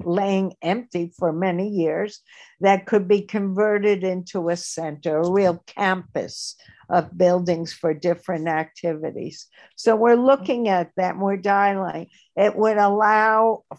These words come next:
for a new identity, for us to go forward and still carry the past, because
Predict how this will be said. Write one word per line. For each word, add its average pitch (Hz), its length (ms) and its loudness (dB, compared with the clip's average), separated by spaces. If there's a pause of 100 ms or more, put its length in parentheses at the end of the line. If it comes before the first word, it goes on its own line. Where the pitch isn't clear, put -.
for 214 220 0
a 202 180 -2
new 220 320 -2
identity, 175 1400 -6
for 214 260 2
us 269 260 2
to 247 120 0
go 226 300 4
forward 208 680 0 (240)
and 185 240 -2
still 208 380 2
carry 208 540 2
the 190 140 -6
past, 156 760 -4 (140)
because 185 520 0